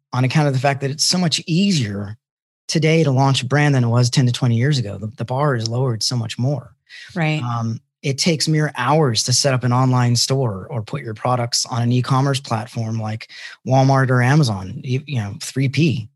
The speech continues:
Speaker 1: It's pretty quick to get up and running. And you don't necessarily have to get your products into brick and mortar stores, although that trend is changing. I feel like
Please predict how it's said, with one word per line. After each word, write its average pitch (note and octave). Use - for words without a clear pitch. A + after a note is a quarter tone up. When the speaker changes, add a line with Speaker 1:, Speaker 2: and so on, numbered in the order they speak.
Speaker 1:
It's C3
pretty B2+
quick C3+
to C3+
get A#2+
up A#2
and A#2+
running. A#2+
And C#3+
you D#3+
don't G3+
necessarily F#3
have G3
to A#3+
get F#3+
your E3+
products D3+
into D#3
brick D3+
and D3
mortar D3
stores, -
although D3+
that C#3+
trend D#3
is C3
changing. A2
I B2+
feel D3
like C3+